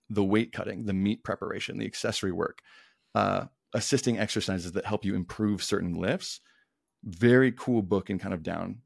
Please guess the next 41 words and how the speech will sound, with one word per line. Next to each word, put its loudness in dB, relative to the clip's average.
to -4
the 0
mental -2
aspects -10
even. -10
So 2
that's 2
a 0
big 0
book 0
if -6
you're -2
more 0
serious -4
about -6
powerlifting 0
in -6
particular. -14
The -2
final 2
few 4
are 6
the 2
five 4
three 0
one, 0
the -10
simplest -4
and -4
most -6
effective -6
strength -4
training -2
for -4
raw 0
strength -4
book 0
written 0
by 0
Jim -2
Wendler. -2